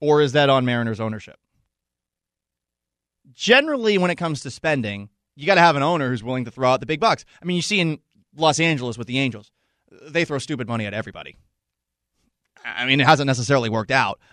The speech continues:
I would like to see them be aggressive in free agency. And, and, and look, Matt brought up some good points with some of the young players that have had struggles. I would say that you do have a bit of an excuse with the lack of a minor league season last year. The Justice Sheffield thing, I can't really put a thumb to it. I can't. I wish I could.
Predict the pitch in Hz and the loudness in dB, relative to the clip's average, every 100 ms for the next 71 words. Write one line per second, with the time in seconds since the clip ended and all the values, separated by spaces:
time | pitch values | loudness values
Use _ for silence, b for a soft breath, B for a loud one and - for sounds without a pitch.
0 | - 240 262 233 202 - 165 139 139 131 | 2 4 6 4 2 -8 -6 -4 -2 -2
1 | 139 - 123 135 139 127 131 143 175 - | -2 -4 -12 -8 -6 -6 -8 -6 -8 -6
2 | 202 196 226 233 185 339 330 214 175 165 | -8 -2 2 4 4 2 2 0 -2 -6
3 | - 170 139 135 - - 156 147 135 139 | -4 -4 -2 -4 -6 -10 -6 -2 -2 -2
4 | 127 139 131 113 127 123 127 127 123 - | 0 2 2 0 -2 0 0 2 0 -4
5 | - 135 117 - _ _ - 185 202 - | 0 0 0 -10 _ _ 0 2 2 2
6 | 214 196 175 170 135 220 262 262 170 196 | 2 2 0 -2 -4 0 0 0 2 2
7 | 190 170 - 180 147 127 131 127 131 127 | 0 -4 -6 -4 -4 -4 -2 0 0 0
8 | 127 131 131 - 127 117 113 107 113 95 | 0 0 -4 -6 -6 -4 -6 -8 -12 -18
9 | - _ _ 139 175 214 208 190 175 160 | -18 _ _ -2 2 2 4 2 2 -4
10 | 160 147 - 151 175 151 143 131 123 - | -4 -6 -2 -4 -4 -6 -6 -4 -4 -4
11 | 110 101 95 _ _ _ 123 - 110 _ | -8 -10 -20 _ _ _ -14 -8 -8 _
12 | _ _ _ _ _ _ _ 120 113 123 | _ _ _ _ _ _ _ -6 -4 -2
13 | 117 | -2